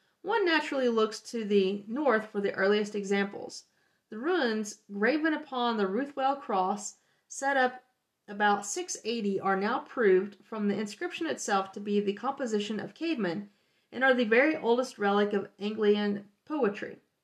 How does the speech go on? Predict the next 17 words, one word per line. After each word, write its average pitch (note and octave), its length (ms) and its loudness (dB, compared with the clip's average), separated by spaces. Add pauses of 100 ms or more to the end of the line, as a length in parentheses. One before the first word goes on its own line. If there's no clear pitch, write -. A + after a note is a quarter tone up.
(460)
Here F#4 260 -4
Caedmon D4+ 420 -2
speaks B3 340 -8
his G#3 160 -4
own A#3 200 2
speech, G#3 460 -8
not A3+ 300 0
as G#3+ 460 0 (1040)
in A#3+ 80 -8
his A3+ 140 0
other B3+ 200 4
poems B3 400 -2
speaking A3 380 -6
through G3+ 200 2
a F#3+ 40 2
Wessex G#3 400 -4
version. G#3 500 0